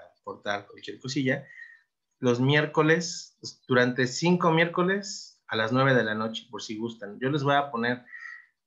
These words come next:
este link en, en los Facebook para que lo vean. Va a estar el link también en el blog.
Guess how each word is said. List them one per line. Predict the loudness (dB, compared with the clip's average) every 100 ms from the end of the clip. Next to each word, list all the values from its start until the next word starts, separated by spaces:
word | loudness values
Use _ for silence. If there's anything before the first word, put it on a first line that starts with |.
| _ _ _ _
este | -2 -2 -2 0
link | 2 2 2 -4 -10
en, | -6 -6 -6 -10 -12 -14
en | -10 -8 -6
los | -6 0
Facebook | 2 2 2 0 -4 -18 _ _ _
para | -4 -4
que | -4
lo | -4 2
vean. | 4 4
Va | 2
a |
estar | -2 2
el | 4
link | 4 0
también | -2 -2 0
en | 0 -2
el | -8
blog. | -2 0 0